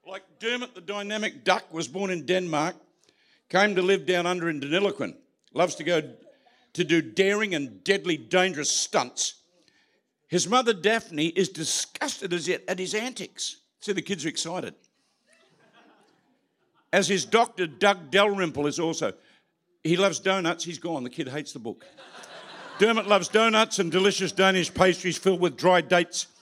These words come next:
His dog is a dopey Dalmatian. That, don't get too excited. Named Droppy. This, Dermot likes to holiday in Denver and the Dominican Republic.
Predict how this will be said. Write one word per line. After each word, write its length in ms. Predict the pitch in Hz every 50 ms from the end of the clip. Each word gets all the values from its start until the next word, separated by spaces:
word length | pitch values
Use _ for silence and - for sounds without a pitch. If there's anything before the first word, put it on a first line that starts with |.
| _ - - - - - -
His 180 | 156 175 170
dog 320 | - - 202 220 254 247 233
is 140 | 226 143
a 60 | 170 175
dopey 400 | 143 - 240 254 226 208 233 196
Dalmatian. 680 | 165 208 220 220 208 208 220 233 214 - 180 143 139
That, 160 | 175 214 -
don't 200 | - 220 226 220
get 140 | 233 226 -
too 120 | - 220
excited. 440 | 202 - - 175 156 175 180 214 214 - - - - - - - - - - - - - -
Named 320 | 180 220 220 214 202 170
Droppy. 600 | 135 170 220 240 254 - 208 180 180 220 262 285 - - - - _ _ _ _ - _ _ -
This, 260 | 131 - - - - _ _ _ _ _ _ _ _ _ -
Dermot 300 | - 175 220 214 202 147
likes 200 | 175 185 180 - -
to 280 | 165 165 147 151 143 -
holiday 420 | 147 131 180 233 220 196 170 143
in 120 | 135 131 123
Denver 420 | 147 156 160 160 151 156 151 139 - _ _ _ _
and 160 | - 208 220 185
the 60 | 170
Dominican 460 | 143 143 135 139 135 131 110 120 120
Republic. 420 | 120 117 - 151 139 127 139 135